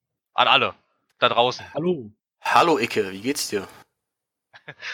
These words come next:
Speaker 1: Mir geht es gut. Und du heute mit Kräuter oder mit Knoblauch?
Speaker 3: Nee, mit Cola.
Speaker 1: Mit Cola? Wer kippt sich dann Cola auf seinen Kebab? Das ist ja eklig.
Speaker 2: Ich weiß nicht, ich hab's noch nicht probiert, könnte aber was sein.
Speaker 1: Ja, dann mach mal das
Speaker 3: Also,
Speaker 1: nächste Mal.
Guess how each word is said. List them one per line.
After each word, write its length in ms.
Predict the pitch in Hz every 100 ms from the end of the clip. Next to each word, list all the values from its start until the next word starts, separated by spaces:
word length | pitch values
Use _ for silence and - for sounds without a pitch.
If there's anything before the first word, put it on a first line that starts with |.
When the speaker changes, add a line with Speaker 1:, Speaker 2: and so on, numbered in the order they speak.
| - 175
Speaker 1:
Mir 100 | 143
geht 140 | 190
es 160 | 202 -
gut. 340 | 214 180 -
Und 160 | - 131
du 100 | 175
heute 280 | 175 190 202
mit 120 | 143
Kräuter 320 | - 143 214
oder 140 | 214 185
mit 100 | 143
Knoblauch? 480 | 120 104 104 107 - _ _ _ _ _ _ _ _ _ -
Speaker 3:
Nee, 100 | 156
mit 140 | 143
Cola. 300 | - 160 127 - - - _ _ _ _ _ _ -
Speaker 1:
Mit 140 | -
Cola? 480 | - 139 156 107 104 - -
Wer 100 | 113
kippt 180 | - -
sich 120 | 147
dann 120 | 127
Cola 300 | - 151 180
auf 160 | 127 127
seinen 160 | 123
Kebab? 320 | 123 160 131 -
Das 100 | 110
ist 140 | 123
ja 60 | 104
eklig. 480 | 127 - 98 104 - _ _ _ _
Speaker 2:
Ich 200 | 117 110
weiß 300 | 113 139 -
nicht, 200 | 160 139
ich 100 | 113
hab's 100 | 107
noch 80 | 123
nicht 140 | 117
probiert, 320 | - 117 180 -
könnte 200 | 113 120
aber 160 | 113
was 140 | 104 -
sein. 380 | 113 131 120 _ _ _ _ _ _ _ _ _ _
Speaker 1:
Ja, 80 | 110
dann 100 | 139
mach 200 | 139 139
mal 100 | 131
das 140 | 113
Speaker 3:
Also, 240 | - 156 139
Speaker 1:
nächste 20 |
Mal. 220 | 101 101